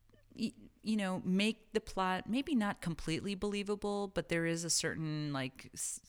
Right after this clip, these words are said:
suspend your, your reality to,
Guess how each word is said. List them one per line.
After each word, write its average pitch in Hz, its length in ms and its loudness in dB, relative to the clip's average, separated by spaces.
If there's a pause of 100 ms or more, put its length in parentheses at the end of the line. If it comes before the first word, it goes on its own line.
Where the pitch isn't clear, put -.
(140)
suspend 151 760 0 (440)
your, 143 320 -2 (400)
your 147 180 -6
reality 139 580 -2
to, 147 200 -2